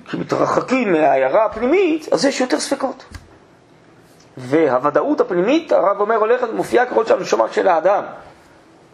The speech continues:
שיוצאת לפועל יותר, מופיעות בתוכו הכרות ודאיות.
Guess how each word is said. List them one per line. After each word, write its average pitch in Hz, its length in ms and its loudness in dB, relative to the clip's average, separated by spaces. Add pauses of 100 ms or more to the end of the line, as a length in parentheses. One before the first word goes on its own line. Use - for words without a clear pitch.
(160)
שיוצאת 190 300 -2
לפועל 185 280 2
יותר, 208 460 2 (300)
מופיעות - 640 0
בתוכו 175 480 0
הכרות 190 420 0
ודאיות. 170 500 -4